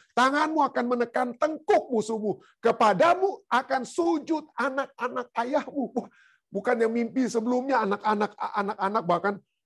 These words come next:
Yakub dan istrinya sendiri akan sujud menyembah Yusuf, tapi di akhir kehidupan Yakub dia katakan apa? "Yehuda, engkau, Yehuda bukan Yusuf, engkau yang akan dipuji oleh saudaramu.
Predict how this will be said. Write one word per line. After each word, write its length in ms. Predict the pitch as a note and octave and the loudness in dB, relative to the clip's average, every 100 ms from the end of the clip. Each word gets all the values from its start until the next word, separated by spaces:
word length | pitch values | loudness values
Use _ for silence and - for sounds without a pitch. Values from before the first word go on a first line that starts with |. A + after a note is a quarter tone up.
| _ _ _ _ | _ _ _ _
Yakub 400 | C3 G3 - A#3 | 0 0 0 -6
dan 160 | F#3+ F#3+ | 0 0
istrinya 360 | A3+ - G#3 G3+ | 0 -4 0 0
sendiri 240 | G3 A3 | 2 0
akan 320 | A#3+ A3 G3 F#3 | 0 0 0 0
sujud 320 | D#4 D#4+ C4 | -2 0 0
menyembah 440 | G3+ G3 F#3+ F3 D#3+ | 0 -2 0 0 0
Yusuf, 480 | A3 G#3+ G#4 G4 | -4 -4 -6 -6
tapi 360 | - A3+ - G#4 | -2 -2 -2 -6
di 120 | B3 | -6
akhir 480 | - B3+ - A4 D#4 | -4 -6 -2 -2 -2
kehidupan 640 | A3+ F#3+ F#3 G3 F#3 F#3+ - _ _ _ | -6 -8 -2 0 0 -4 -12 _ _ _
Yakub 440 | B3 - - D4+ | -2 0 -6 -2
dia 80 | G3+ | -2
katakan 400 | G3+ A3 B3+ D#4+ | 0 -2 -2 -4
apa? 320 | E4 G#3+ C#3+ - _ _ | -6 -8 -12 -14 _ _
"Yehuda, 520 | - F#4+ G4+ G#4 F#4+ | -2 4 6 8 6
engkau, 640 | F#4+ G#4 - G4+ F4 D4 - _ _ - | 2 -2 -2 0 -2 -6 -18 _ _ -2
Yehuda 400 | - C4+ C4+ B3 | 0 2 4 4
bukan 240 | A#3 B3+ | 4 4
Yusuf, 320 | C#4 C4 A#3+ - | 4 0 -4 -4
engkau 240 | C#4 C4 B3+ | -2 0 -2
yang 80 | B3 | 0
akan 140 | B3+ | 0
dipuji 460 | C4 B3+ C4 G#3+ A#3+ | 0 -4 -6 -4 -2
oleh 120 | G3+ | 0
saudaramu. 640 | G3+ F#3 F#3+ F#3+ A3+ G#3 | -2 -4 -4 -2 -2 -2